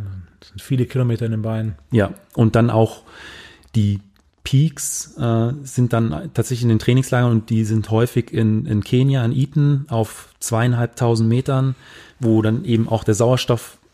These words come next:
Speaker 2: ja nicht mehr ganz so, der Stau-, Sauerstoffanteil nicht mehr ganz so hoch ist wie jetzt hier auf null oder auf hundert Metern und das ist einfach beeindruckend.
Speaker 1: Verrückt. Wenn du so zurückdenkst an die letzten vierzig Folgen, was sind so deine, deine Top drei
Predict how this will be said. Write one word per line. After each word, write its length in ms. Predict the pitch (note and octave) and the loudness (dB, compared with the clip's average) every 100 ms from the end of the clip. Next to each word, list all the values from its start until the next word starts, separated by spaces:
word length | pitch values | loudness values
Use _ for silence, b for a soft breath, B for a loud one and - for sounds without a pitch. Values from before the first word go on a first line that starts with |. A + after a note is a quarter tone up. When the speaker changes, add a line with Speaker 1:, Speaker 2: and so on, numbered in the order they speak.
| _ - | _ -4
Speaker 2:
ja 260 | A2+ G#2+ A#2 | -2 0 -2
nicht 260 | D3+ A#2+ | -2 2
mehr 120 | B2 | 2
ganz 180 | B2+ B2+ | 2 2
so, 300 | C3 A#2+ A#2 C3 | 2 2 0 -2
der 120 | C3 | -4
Stau-, 220 | - B2 | -2 -2
Sauerstoffanteil 520 | - B2 B2+ B2 A#2 | 0 0 -2 -4 -2
nicht 140 | A2+ A#2 | -2 0
mehr 80 | |
ganz 160 | A#2 A2+ | -2 0
so 60 | A#2+ | 0
hoch 140 | A#2 | 0
ist 140 | A#2 | -4
wie 220 | A#2 A2+ - B B B | -2 -2 -4 B B B
jetzt 140 | - | -8
hier 180 | - A#2+ | -2 -2
auf 140 | A2 A#2 | 0 2
null 240 | A#2+ B2 | 2 2
oder 160 | A2+ G#2+ | 2 -2
auf 140 | - | 0
hundert 260 | B2+ B2+ C3 | 0 2 0
Metern 420 | B2 B2 B2 A#2 | 0 0 0 0
und 320 | G2+ G2 - | -2 -4 -6
das 160 | F#2 - | -8 -8
ist 340 | - - - | -8 -10 -2
einfach 300 | G#2+ G2+ G2+ | -2 0 -4
beeindruckend. 600 | F#2+ F#2 G2+ G#2+ - - _ b b b b _ _ _ _ _ _ _ _ _ _ _ _ _ B B B B _ | 0 0 0 -4 -8 -12 _ b b b b _ _ _ _ _ _ _ _ _ _ _ _ _ B B B B _
Speaker 1:
Verrückt. 360 | A2+ C3 C3 - B B B | -2 -2 -4 -20 B B B
Wenn 240 | D3 D#3 D#3+ | -2 2 4
du 60 | |
so 100 | D3 | 2
zurückdenkst 580 | - D#3+ F#3+ G3 E3+ - | 0 0 2 2 0 0
an 80 | D#3 | -2
die 60 | C#3+ | 0
letzten 300 | D#3 D#3 C3 - E3 C#3+ C3 | 0 -2 -6 -10 -18 -12 -4
vierzig 320 | D#3 - A#2+ | -4 -4 -2
Folgen, 420 | D3 D3+ D3+ C3 | 2 4 4 2
was 180 | B2+ C3 | 0 0
sind 100 | C3 | -2
so 120 | B2 | 0
deine, 260 | A#2+ A#2 G#2+ | 0 -2 -4
deine 340 | A#2+ A2+ A2 | -4 -4 -6
Top 280 | - C3 - | -8 -8 -6
drei 600 | A#2 A#2+ B2 A#2+ A#2 | -2 0 4 4 2